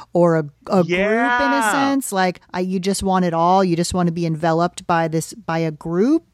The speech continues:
Speaker 1: setting?
Speaker 2: Yes, yes, yes, yes. And that is why, uh, when I first went to that kink camp when I was forty-one,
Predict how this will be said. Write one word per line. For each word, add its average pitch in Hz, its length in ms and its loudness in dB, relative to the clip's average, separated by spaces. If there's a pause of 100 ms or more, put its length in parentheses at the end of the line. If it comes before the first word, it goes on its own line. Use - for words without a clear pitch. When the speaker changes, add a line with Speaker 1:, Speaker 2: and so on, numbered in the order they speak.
(120)
Speaker 1:
setting? 339 640 -2 (460)
Speaker 2:
Yes, 180 680 0
yes, 143 320 -2
yes, 123 300 -2
yes. 95 280 -4 (140)
And 143 320 0 (240)
that 214 420 2 (200)
is 120 420 -2
why, 98 640 0 (1160)
uh, 117 600 4 (200)
when 139 380 0
I 156 120 2
first 139 360 -2
went 131 220 -2
to 117 100 -12
that 104 220 -2
kink 165 260 -4
camp 113 300 -2
when 113 120 0
I 104 80 0
was 101 180 -4
forty-one, 98 1200 0